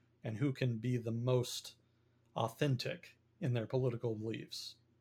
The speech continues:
in the vain hope that that's going to make it more likely that they're going to get their way, and it's just not. You know, there's any number of political preferences in the United States,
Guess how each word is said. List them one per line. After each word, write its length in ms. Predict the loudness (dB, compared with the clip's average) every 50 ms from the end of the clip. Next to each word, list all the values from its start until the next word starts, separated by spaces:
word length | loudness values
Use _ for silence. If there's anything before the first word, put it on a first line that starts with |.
| _ _ _
in 200 | 2 4 4 4
the 340 | 4 4 2 2 0 -4 -6 -10 _ _ _ _ _ _ _ _ _ _ _ _ -8
vain 440 | 0 4 4 6 6 6 4 4 2
hope 420 | 4 4 6 6 4 2 -2 -8 -14 -20 _ _ _ _ _ _ _ _ _ _ _ _ _ _ -2
that 280 | 2 4 4 4 4
that's 260 | 4 4 4 4 2 0
going 280 | 0 2 2 2 0
to 80 | 0 0
make 240 | 0 0 0 0 -2
it 100 | -2 -2
more 160 | 0 0 2
likely 380 | 2 2 2 2 0 -4 -4
that 160 | -4 -4 -2 -2
they're 160 | -2 -2 0
going 240 | 0 -2 -2 -2 -4
to 80 | -4
get 220 | -4 -4 -4 -4 -6
their 160 | -8 -4 -2
way, 320 | 0 0 0 -2 -4 -6 -4
and 180 | -4 -2 -2 -2
it's 180 | -2 -4 -6 -8
just 340 | -6 -4 -4 -4 -4 -6
not. 480 | -6 -2 0 0 0 0 -4 -6 -10 -18 -20 _ _ _ _ _ _ _ _ _ _ _ _ _
You 60 | -4 -4
know, 240 | -2 -2 -2 -4 -6 -10 _ _ _ _ _ _ _ 2
there's 300 | 4 6 6 6 4 2 2
any 240 | 4 6 6 6 6
number 640 | 6 6 6 6 6 6 4 4 2 0 -4 -10 -12 _ _ _ _ _ _ _
of 160 | -4 -4 -2
political 420 | 0 2 4 4 4 4 2 0 0
preferences 600 | 4 4 4 4 4 2 0 0 0 -2 -2 0
in 160 | 0 2 2
the 80 | 2 2
United 340 | 2 0 -2 -2 -4 -6 -8
States, 520 | -6 -6 -6 -6 -6 -8 -12 -14 -18 -20